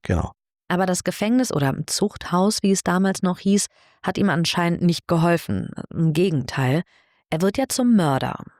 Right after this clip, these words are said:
Speaker 2: Und zwar anscheinend schon bald, nachdem er wieder draußen ist.
Speaker 1: Schon bald nach seiner Freilassung nimmt das Schicksal seinen Lauf. Er wird immer mehr zu einem kleinen Gangster. Und er besorgt sich auch eine Waffe.
Speaker 2: Philipp hatte es schon angedeutet,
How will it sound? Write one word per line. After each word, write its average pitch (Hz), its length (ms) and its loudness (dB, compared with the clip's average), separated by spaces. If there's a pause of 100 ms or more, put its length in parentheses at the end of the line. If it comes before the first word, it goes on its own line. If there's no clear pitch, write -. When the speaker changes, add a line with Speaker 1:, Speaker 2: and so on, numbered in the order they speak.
(100)
Speaker 2:
Und 185 160 0
zwar 185 400 0
anscheinend 180 500 0
schon 170 220 0
bald, 160 360 0
nachdem 175 340 0
er 170 140 0
wieder 185 180 0
draußen - 480 -2 (140)
ist. - 260 -12 (140)
Speaker 1:
Schon 135 240 0
bald 135 340 0
nach 139 260 2
seiner 123 300 0
Freilassung 107 800 2
nimmt 131 200 2
das 120 120 0
Schicksal 113 500 0
seinen 98 300 2
Lauf. 113 360 -2
Er 101 440 0
wird 104 220 0
immer 160 280 0
mehr 117 380 2
zu - 100 -4
einem 107 180 0
kleinen 101 320 0
Gangster. - 600 -4 (320)
Und 180 360 -2 (160)
er 117 140 -2
besorgt 101 440 -2
sich 67 140 -2
auch - 360 -4
eine 123 200 2
Waffe. - 300 -6 (380)
Speaker 2:
Philipp 233 380 -2
hatte 226 200 -2
es 208 140 -4
schon 185 160 -2
angedeutet, 226 720 0